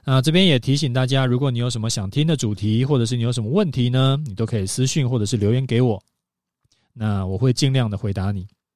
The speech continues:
好，最后我们来看一下盘势哈。呃，上周五跟今天啊，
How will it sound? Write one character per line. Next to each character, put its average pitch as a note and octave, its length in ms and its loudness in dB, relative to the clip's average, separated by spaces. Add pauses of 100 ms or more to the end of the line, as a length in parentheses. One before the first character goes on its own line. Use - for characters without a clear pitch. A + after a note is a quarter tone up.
(1300)
好， F3 240 4
最 F#3 160 4
后 F3 60 8
我 D#3+ 40 6
们 B2+ 80 2
来 A#2+ 140 2
看 C#3+ 180 2
一 B2 40 0
下 B2 100 0
盘 G2+ 260 -2
势 G#2 280 -2
哈。 G#2 200 -2 (1400)
呃， C#3 360 6 (180)
上 F#3+ 360 2
周 F#3 320 6
五 B2+ 220 4
跟 C3 260 2
今 C#3 220 0
天 C3+ 200 2
啊， F2+ 140 -2